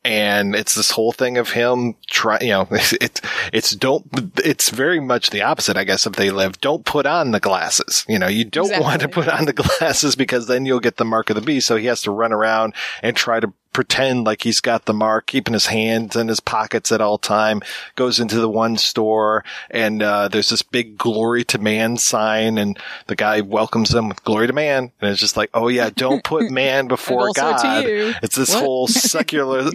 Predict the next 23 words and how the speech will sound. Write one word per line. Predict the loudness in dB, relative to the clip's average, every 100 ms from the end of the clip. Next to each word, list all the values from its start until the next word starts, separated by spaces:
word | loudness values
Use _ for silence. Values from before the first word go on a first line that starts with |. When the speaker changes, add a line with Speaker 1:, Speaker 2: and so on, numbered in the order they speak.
| 0
Speaker 1:
secular | 0 0 0 0 0 2
message, | 0 0 0 0 0 0
you | 2
know, | 0
don't | 2 -2 0
be | 0
a |
secularist, | 2 0 0 -2 0 0 0 -2 0
don't | -2 0
depend | -4 -2 0
on | 0 0
yourself, | 0 2 2 0 0 -2
you | -2
have | -2 -2 -2
to | 0
depend | 0 0 0
on | 0 0
God. | 0 2 0 -2 -10 _ _ _
Speaker 2:
Well, | -2 0 0
and | 0 0 0
it | -2 0
sort | 0 2
of, | 2 0